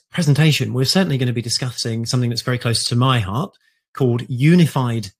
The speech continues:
traffic management. And the idea behind unified traffic management is the bringing together of all different types of aerial craft into a single unified system that enables very succinct, very safe, very efficient navigation. And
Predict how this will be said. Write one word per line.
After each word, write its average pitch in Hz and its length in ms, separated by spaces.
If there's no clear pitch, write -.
traffic 123 380
management. 95 560
And 131 80
the 139 100
idea 165 400
behind 127 340
unified 120 460
traffic - 380
management 113 480
is 110 160
the 120 80
bringing 147 400
together 117 540
of 107 200
all 139 200
different 123 320
types 113 300
of 110 80
aerial 107 380
craft 95 540
into 107 280
a 98 60
single 120 560
unified 120 720
system 104 500
that 101 120
enables 110 680
very 131 180
succinct, - 600
very 117 360
safe, 113 640
very 107 240
efficient 120 420
navigation. 104 720
And - 140